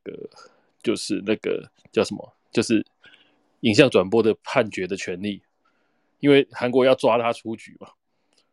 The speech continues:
哦，那结果就用掉一次类似V A R的权利这样子。然后后来就发生了一个跑垒的事情。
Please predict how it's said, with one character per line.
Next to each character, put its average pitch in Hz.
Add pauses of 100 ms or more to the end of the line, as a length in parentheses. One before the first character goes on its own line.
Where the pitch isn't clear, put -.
(680)
哦， - (140)
那 127
结 131
果 117
就 123
用 127
掉 120
一 107
次 107
类 117
似 117
V 110
A -
R 104
的 95
权 90
利 98
这 92
样 90
子。 - (880)
然 113
后 135
后 151
来 107 (100)
就 -
发 113
生 117
了 110
一 104
个 107
跑 98
垒 90
的 -
事 -
情。 -